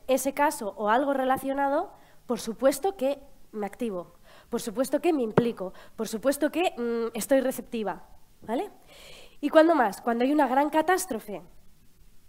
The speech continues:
Hay un terremoto, eh, aunque sea en Haití, ponemos cara y ojos, nos identificamos, eh, mm, si somos padres nos ponemos en la piel de ellos, Manchester, tal,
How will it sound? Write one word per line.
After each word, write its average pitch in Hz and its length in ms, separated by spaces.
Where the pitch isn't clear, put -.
Hay 175 140
un 190 100
terremoto, 359 760
eh, 214 260
aunque 214 200
sea 277 180
en 254 80
Haití, 320 440
ponemos 254 440
cara 254 460
y 247 140
ojos, 240 480
nos 247 260
identificamos, 226 880
eh, 208 480
mm, 214 600
si 233 140
somos 247 280
padres 226 420
nos 220 260
ponemos 226 360
en 214 80
la 196 100
piel 214 240
de 202 240
ellos, 247 280
Manchester, 240 680
tal, 247 280